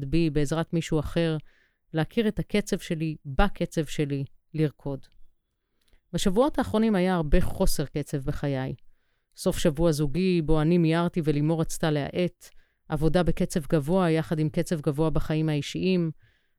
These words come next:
אני רוצה שיעור ריקוד ביום ושעה מסוימת בלבד, וחיים לא יכול לתת, ואני מרגישה שאני בחקר הקצב הגדול של עצמי.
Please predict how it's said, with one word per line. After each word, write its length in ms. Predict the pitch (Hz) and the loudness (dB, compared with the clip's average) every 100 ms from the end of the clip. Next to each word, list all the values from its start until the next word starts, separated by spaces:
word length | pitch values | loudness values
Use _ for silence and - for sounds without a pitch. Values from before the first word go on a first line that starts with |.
| - | -2
אני 140 | 160 | 2
רוצה 240 | 165 156 170 | 4 2 0
שיעור 260 | - 170 | 0 0
ריקוד 300 | 156 - 175 | 0 -2 0
ביום 220 | 156 165 160 | 2 2 2
ושעה 240 | 156 165 | 0 0
מסוימת 440 | 156 - 165 165 143 | 0 0 0 0 2
בלבד, 480 | 151 151 160 185 147 | 2 4 4 2 2
וחיים 380 | 139 - 160 160 | 0 0 0 0
לא 100 | 160 | 0
יכול 240 | - 151 | 0 -4
לתת, 400 | 139 202 190 - - _ _ _ _ - | -2 -2 -2 -6 -20 _ _ _ _ 0
ואני 160 | 185 | 4
מרגישה 440 | 190 180 180 - 262 | 4 4 0 0 0
שאני 240 | 233 185 | 2 2
בחקר 440 | 156 - 208 220 170 | 4 2 2 0 -2
הקצב 380 | - 175 170 | -2 -2 -2
הגדול 340 | 151 147 147 151 | 0 0 0 -2
של 200 | - 147 | -2 -4
עצמי. 380 | 123 - 143 | -4 -10 -8